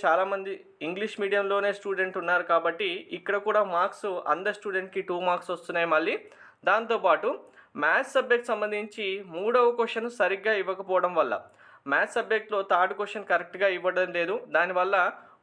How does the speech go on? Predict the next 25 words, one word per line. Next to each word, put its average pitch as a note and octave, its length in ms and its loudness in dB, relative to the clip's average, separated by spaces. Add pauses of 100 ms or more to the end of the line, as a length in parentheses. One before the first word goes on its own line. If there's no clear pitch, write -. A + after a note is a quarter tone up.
(140)
తెలుగు G#3 320 0
మీడియం A3+ 340 2
సహా D3 220 -2 (260)
మినహాయించి, G3 580 0
అంటే F3+ 160 0 (140)
తెలుగు F#3+ 300 -2
మీడియం G#3+ 300 0
పేపర్లో F#3+ 400 0 (100)
కాకుండా F3 360 2 (100)
మిగిలిన F#3+ 300 -2 (160)
అన్ని G3+ 300 -2
మీడియంస్‌లలో F#3+ 640 0 (500)
మ్యాథ్స్ F3 340 2
సబ్జెక్ట్ G3 320 -2
సంబంధించి F#3 480 -4 (120)
థర్డ్ F#3 320 4
క్వశ్చన్కి G3 480 -6 (260)
అటెంప్ట్ A3+ 400 -2
చేసిన G3+ 340 -6
స్టూడెంట్ F#3 460 -2
అందరికీ F3 420 -4 (500)
రెండు F#3 220 2
మార్కులు G3+ 320 2
ఇవ్వాలని F#3+ 420 2
నిర్ణయించారు. F3+ 580 -2